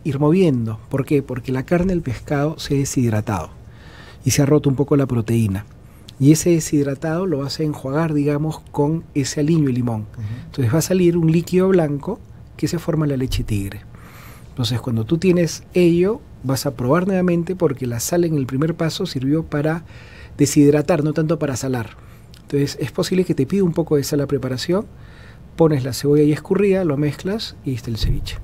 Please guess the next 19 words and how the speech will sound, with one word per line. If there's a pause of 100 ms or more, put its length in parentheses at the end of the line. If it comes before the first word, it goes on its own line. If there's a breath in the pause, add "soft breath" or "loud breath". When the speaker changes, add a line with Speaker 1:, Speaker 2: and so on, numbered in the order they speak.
(760 loud breath)
Speaker 2:
Tú
sabes
que
el
ceviche, (500)
pues,
también
es
muy
popular
en
México. (380)
Speaker 1:
Ujú. (180)
Speaker 2:
Este,
incluso
es
bien
curioso
porque,